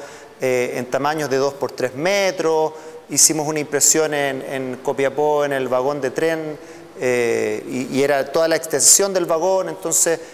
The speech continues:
eh, requería también mucha mano de obra. Y eso,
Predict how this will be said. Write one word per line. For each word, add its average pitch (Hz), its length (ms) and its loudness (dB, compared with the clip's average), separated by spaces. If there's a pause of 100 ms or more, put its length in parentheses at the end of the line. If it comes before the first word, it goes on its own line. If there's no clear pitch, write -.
(280)
eh, 135 640 0
requería 156 500 2
también 190 240 0
mucha 202 240 -2
mano 180 220 0
de 170 100 4
obra. 120 340 0 (560)
Y 165 160 0
eso, 240 500 4